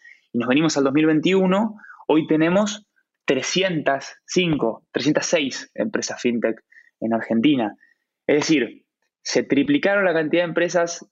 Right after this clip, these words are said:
fintech en, en, aquí en, bueno, en estas, por estas latitudes en Argentina, a pesar de un contexto macroeconómico muy adverso.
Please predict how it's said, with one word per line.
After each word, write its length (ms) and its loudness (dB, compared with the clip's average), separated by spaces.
fintech 580 -2
en, 400 -6
en, 400 -2
aquí 320 2
en, 140 -2
bueno, 240 0
en 140 -2
estas, 400 -2
por 100 2
estas 180 -4
latitudes 500 0
en 100 -4
Argentina, 680 -2
a 180 -2
pesar 420 0
de 160 2
un 380 0
contexto 1120 -2
macroeconómico 1000 -2
muy 360 2
adverso. 600 -2